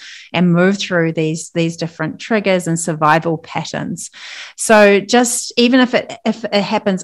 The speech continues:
afterwards, take yourself away and process it, just finding some time to really connect with what has been triggered in me and have those questions of curiosity.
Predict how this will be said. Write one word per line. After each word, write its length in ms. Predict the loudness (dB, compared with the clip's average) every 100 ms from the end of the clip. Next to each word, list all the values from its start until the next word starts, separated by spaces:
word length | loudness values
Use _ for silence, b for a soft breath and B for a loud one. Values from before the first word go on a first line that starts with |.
| 2
afterwards, 640 | 4 4 2 0 0 0
take 320 | -4 -4 -2 -4
yourself 380 | 0 0 0
away 500 | -2 0 2 2 2
and 120 | 0 -2
process 520 | 0 0 0 -2 -2
it, 120 | -2
just 280 | 0 -2 0
finding 400 | 2 4 4 2
some 400 | 0 0 2 2
time 320 | 0 -2 -2
to 160 | -2 -2
really 320 | 0 2 0
connect 460 | -2 -2 -2 -4
with 200 | -4 -4
what 320 | -2 2 2 0
has 160 | -4
been 220 | -4 -4
triggered 300 | -4 -4 -4
in 120 | -2 -2
me 280 | -2 -2
and 180 | -4 -6
have 200 | -4 -6
those 260 | -4 -4 -4
questions 480 | -6 -6 -6 -6 -8
of 120 | -10
curiosity. 840 | -8 -4 -2 -2 -6 -8 -10 -10